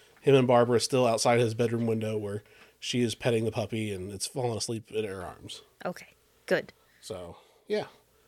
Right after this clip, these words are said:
Speaker 1: That is Nightwing number seventy-nine.
Speaker 2: I wonder if he'll name his dog Bats.
Speaker 1: And I'm willing to say Bat-, or Nightwing number
Speaker 2: <laughs>
Speaker 1: seventy-nine will be Jared's pick of the week. I'm willing to say that for you. So you're welcome, Jared. That is your pick of the week. I can say that because it's Nightwing for one, Tom Taylor for two,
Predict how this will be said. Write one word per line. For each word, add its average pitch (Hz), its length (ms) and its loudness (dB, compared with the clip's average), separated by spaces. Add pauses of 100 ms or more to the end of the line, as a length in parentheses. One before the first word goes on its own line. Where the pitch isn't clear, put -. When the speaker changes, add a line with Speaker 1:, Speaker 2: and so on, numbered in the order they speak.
(120)
Speaker 1:
That 135 200 0
is 135 240 2
Nightwing 143 680 0
number 139 300 -2
seventy-nine. 156 760 -2 (340)
Speaker 2:
I 220 40 -8
wonder 254 240 -4
if 285 120 -6
he'll 269 120 -6
name 220 240 -2
his 208 160 -4
dog 170 320 -4
Bats. - 460 -8 (480)
Speaker 1:
And 127 120 0
I'm 143 100 2
willing 185 180 6
to - 60 4
say 139 260 4
Bat-, 139 320 2
or 160 140 4
Nightwing 156 220 2
number 147 180 4
Speaker 2:
<laughs> - 0 -
Speaker 1:
seventy-nine 143 460 2
will 135 100 2
be 143 100 6
Jared's 143 360 4
pick 143 180 -2
of 135 80 4
the 131 80 -2
week. 156 340 -6 (180)
I'm 165 220 2
willing 165 180 2
to - 60 0
say 175 100 6
that 156 100 6
for 180 200 6
you. 117 160 4
So 151 100 0
you're 160 160 4
welcome, 170 300 6
Jared. 123 300 4
That 143 160 4
is 139 120 4
your 156 140 2
pick 151 160 -4
of 135 60 -2
the 143 60 2
week. 147 300 -4 (460)
I 233 100 6
can 202 60 2
say 185 160 6
that 143 140 6
because 107 480 -2
it's - 140 -10
Nightwing 139 360 6
for 104 220 -2
one, 117 280 -2 (260)
Tom 165 220 0
Taylor 147 200 8
for - 120 -4
two, 120 340 0